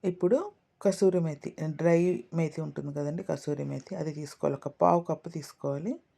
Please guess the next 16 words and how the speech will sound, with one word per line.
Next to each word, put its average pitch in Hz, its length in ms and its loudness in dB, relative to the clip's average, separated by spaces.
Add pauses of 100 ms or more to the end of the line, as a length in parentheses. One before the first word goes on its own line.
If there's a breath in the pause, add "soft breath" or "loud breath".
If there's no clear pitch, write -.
(840 soft breath)
వాటిని 175 260 0
ఇలా 170 160 6
డైరెక్ట్ 196 420 6
వేసేయాలి, 156 400 4
నలపకూడదండి. 151 800 -4
ఇలా 156 120 -8 (140)
పైన 151 300 -2
పైన 156 260 -2
ఇలా 143 100 -2 (100)
జల్లుకొని 156 500 -4 (1600 soft breath)
ఇలాగ 147 340 -6 (160)
పైకి 156 360 -2
కిందకి 143 400 -6 (160)
ట్యాప్ 143 200 -8 (120)
చేసుకుంటూ 147 500 -6 (180)
కలుపుకుంటే 143 640 -4